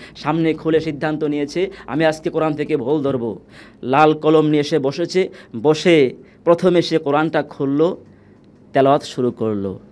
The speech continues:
আলিফ লাম মিম। ডক্টর মরিস বুখাইলি, "কিছুই তো বুঝি না,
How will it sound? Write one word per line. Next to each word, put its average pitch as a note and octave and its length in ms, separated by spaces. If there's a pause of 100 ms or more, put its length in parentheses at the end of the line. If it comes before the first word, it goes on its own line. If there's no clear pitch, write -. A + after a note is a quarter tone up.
আলিফ C#3+ 340
লাম A#2+ 640
মিম। G#2 800 (1080)
ডক্টর D3 240
মরিস C#3 300
বুখাইলি, G#2+ 480 (400)
"কিছুই E3 260
তো G3+ 160
বুঝি B2 280
না, G#2+ 200